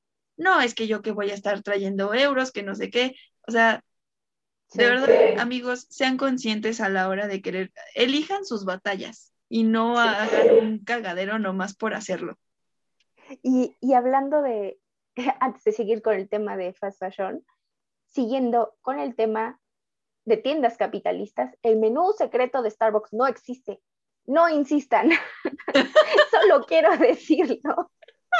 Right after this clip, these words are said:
Speaker 2: Y haciendo un paréntesis para utilizar este foro,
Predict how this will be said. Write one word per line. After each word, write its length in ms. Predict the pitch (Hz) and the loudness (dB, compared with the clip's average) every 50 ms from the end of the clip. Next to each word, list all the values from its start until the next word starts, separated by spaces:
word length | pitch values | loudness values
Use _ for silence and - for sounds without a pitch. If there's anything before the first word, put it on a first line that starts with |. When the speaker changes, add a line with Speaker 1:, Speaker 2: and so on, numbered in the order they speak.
| 587 - - 571 640 - 508 523 659 - - - 622 571 453 679 | -2 -2 -4 -4 -2 2 2 2 0 0 -8 -6 -4 -4 -2 0
Speaker 2:
Y 100 | - 339 | 2 4
haciendo 560 | 302 311 285 339 302 302 311 320 302 330 320 320 370 403 370 - - | 2 4 2 0 0 2 4 4 6 4 4 2 0 -10 -10 -6 -2
un 220 | - - - - | -2 -2 0 0
paréntesis 600 | - 311 302 - 285 277 247 - 330 269 285 262 - | 0 0 2 2 0 0 2 0 0 0 -2 -6 0
para 180 | - 240 240 | 2 4 4
utilizar 400 | 233 226 240 226 226 226 247 226 262 | 2 0 -2 -10 -6 -4 -4 -4 -4
este 240 | 294 _ - 220 | -4 _ -8 -8
foro, 400 | 220 - 220 214 202 196 - - | -6 -4 -4 -4 -4 -4 -6 -10